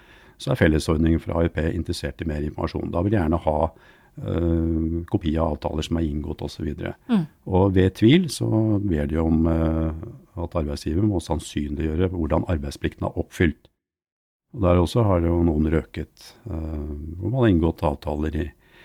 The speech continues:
Speaker 1: beste mening, men, eh, man har vært litt slepphendte med arbeidsplikten. Og da går det gærent.
Speaker 2: Nettopp. Så det går ikke an å være lur og tenke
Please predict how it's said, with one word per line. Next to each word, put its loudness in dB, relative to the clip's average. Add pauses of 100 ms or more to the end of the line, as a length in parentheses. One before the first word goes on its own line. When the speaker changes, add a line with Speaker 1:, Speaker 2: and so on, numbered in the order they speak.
(440)
Speaker 1:
beste 6
mening, 10
men, 10
eh, 6
man 4
har 6
vært 2
litt 2
slepphendte -4
med -2
arbeidsplikten. -8 (360)
Og -8
da -2
går 0
det 2
gærent. -8 (300)
Speaker 2:
Nettopp. 0 (120)
Så 4
det 2
går 0
ikke 0
an 2
å -2
være -2
lur 0
og -6
tenke -4